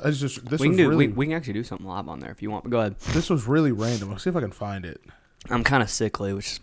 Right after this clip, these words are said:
Speaker 2: so is Aaron. Dude, I've been
Speaker 1: Um,
Speaker 2: sick for, like, a week. I feel like I'm sick a lot more. Well, I'm around the boys all the time. They're, they're both sick a lot. Can't, they're walking, talking petri di-,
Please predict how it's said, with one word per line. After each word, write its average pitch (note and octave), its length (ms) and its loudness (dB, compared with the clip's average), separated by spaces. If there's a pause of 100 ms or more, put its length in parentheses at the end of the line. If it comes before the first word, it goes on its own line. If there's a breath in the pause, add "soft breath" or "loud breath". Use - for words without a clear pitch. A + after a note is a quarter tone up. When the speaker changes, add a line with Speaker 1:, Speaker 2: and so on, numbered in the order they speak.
(100)
Speaker 2:
so A#2 180 4
is A2 80 4
Aaron. G2 420 0
Dude, C3+ 120 0
I've C#3 200 6
been C#3+ 100 10
Speaker 1:
Um, C#3 40 6
Speaker 2:
sick C3+ 300 0
for, G#2+ 80 -10
like, G2+ 120 -8
a G#2+ 100 0
week. G#2 560 -4 (300 soft breath)
I F#3 100 -2
feel D4 120 6
like C#4 80 2
I'm E3 100 4
sick - 280 0
a A2 60 0
lot A2 260 2
more. G#2+ 380 -2
Well, A#2 280 0 (400)
I'm G#2 140 -6
around G#2 300 -2 (280)
the G#2+ 80 -8
boys A2 300 -4
all F#2+ 140 -10
the G2 80 -12
time. G2 340 -8
They're, G2+ 240 -6 (640 soft breath)
they're A2+ 100 -4
both G2+ 220 -4
sick - 340 -10
a A2+ 40 -10
lot. G#2+ 360 -6 (300)
Can't, A#2+ 240 -2
they're A2 200 -6 (240 soft breath)
walking, A#2+ 460 0
talking A2+ 420 -4
petri A2+ 380 -6
di-, A2+ 140 -12